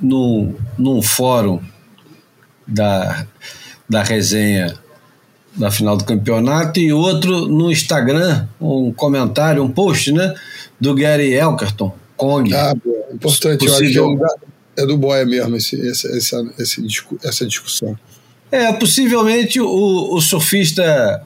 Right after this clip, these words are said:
Speaker 1: possivelmente não, pô, não tem a menor dúvida, o, o melhor surfista da geração dele em Sunset, é, mas seguido de muito perto pelo Tom Carroll,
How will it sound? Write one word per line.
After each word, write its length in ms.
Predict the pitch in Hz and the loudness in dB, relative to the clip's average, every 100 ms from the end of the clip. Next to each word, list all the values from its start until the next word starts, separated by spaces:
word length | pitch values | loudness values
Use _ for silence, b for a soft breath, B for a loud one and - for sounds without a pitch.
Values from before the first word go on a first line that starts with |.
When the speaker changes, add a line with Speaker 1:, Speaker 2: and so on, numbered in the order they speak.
| - | -4
Speaker 1:
possivelmente 640 | 240 - 302 240 240 208 | -2 0 0 2 0 0
não, 260 | 156 147 107 | 0 0 -2
pô, 200 | 104 98 | -4 -2
não 140 | 160 | -2
tem 260 | 160 185 170 | -2 -2 0
a 40 | |
menor 260 | 151 156 170 | 0 2 2
dúvida, 360 | 165 151 113 123 | 2 0 0 0
o, 320 | 151 156 156 | -2 -2 0
o 20 | |
melhor 280 | 170 175 185 | 2 2 2
surfista 440 | - 180 190 165 | 2 0 0 0
da 60 | 175 | 2
geração 460 | 170 165 156 175 160 | 2 2 0 2 2
dele 360 | 170 175 156 B B B B B B _ | 2 0 -2 B B B B B B _
em 160 | 151 165 | 0 2
Sunset, 920 | 156 - 175 190 170 190 156 196 165 - _ - | 2 0 2 2 2 0 0 -2 -2 -10 _ -2
é, 1000 | 156 147 147 139 131 127 120 107 104 104 _ _ _ _ _ _ _ _ _ | 2 2 2 2 2 2 2 2 -2 -6 _ _ _ _ _ _ _ _ _
mas 460 | 165 160 156 - - - | -2 0 2 -2 -4 -4
seguido 440 | - 185 190 202 | -2 0 2 2
de 140 | 185 196 | 2 4
muito 380 | 196 220 - 156 | 4 2 0 -4
perto 560 | - 185 190 156 175 156 | 0 0 2 0 -4 -2
pelo 340 | 190 185 160 | 0 0 0
Tom 240 | 185 170 | 0 -2
Carroll, 540 | - 160 175 185 196 | 0 0 2 2 0